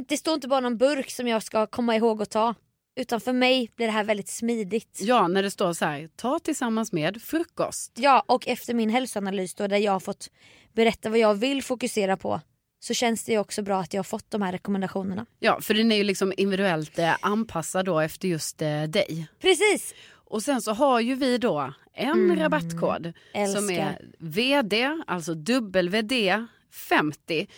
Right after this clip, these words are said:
Speaker 2: som ger, eh, femtio procent på första månaden på ditt, eh, Wellon-program.
Speaker 1: Exakt. Och för att göra den här hälsoanalysen så går man in på v-,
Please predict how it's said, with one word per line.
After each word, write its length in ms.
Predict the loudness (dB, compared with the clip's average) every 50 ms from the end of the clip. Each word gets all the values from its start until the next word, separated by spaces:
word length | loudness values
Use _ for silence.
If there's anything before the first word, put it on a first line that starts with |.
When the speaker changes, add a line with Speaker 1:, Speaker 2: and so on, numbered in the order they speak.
| -20 -20 -20 _
Speaker 2:
som 260 | -8 -4 -2 -2 0
ger, 300 | 0 0 2 2 2 2
eh, 120 | 2 0 0
femtio 460 | 0 2 2 2 2 2 0 -2 -2
procent 500 | -2 -2 0 0 0 0 -2 -6 -8 -8
på 320 | -6 -4 -2 0 0 -2 -2
första 340 | -2 -4 -4 -2 -2 -2 -2
månaden 840 | 0 2 4 4 4 4 4 2 2 2 2 2 2 2 0 -2
på 120 | -4 -6 -6
ditt, 280 | -6 -6 -6 _ -4
eh, 200 | -4 -2 -2 -2 0 0
Wellon-program. 1200 | 0 2 0 0 -2 -2 -2 -4 -6 -6 -6 -6 -2 -2 0 2 2 0 0 -2 -4 -4 -6 -6 -8 _ _ _ _ _
Speaker 1:
Exakt. 600 | -2 -2 -2 -4 -8 -8 -8 -10 -14 -20 -20 -12 0
Och 280 | 2 2 2 2 -2 -10 -16 -16
för 240 | -6 0 2 4 4
att 180 | 4 2 0 -4
göra 440 | -2 2 4 4 6 4 4 2
den 120 | 0 0 -2
här 60 | 0
hälsoanalysen 1000 | 0 0 0 -2 -4 -4 -4 -4 -2 -2 -2 -2 -2 -2 -4 -4 -4 -4 -4 -4
så 120 | -6 -8
går 140 | -4 -2 -2
man 120 | -2 -2 -4
in 100 | -4 -4
på 120 | -6 -8
v-, 260 | -8 -8 -10 -10 -10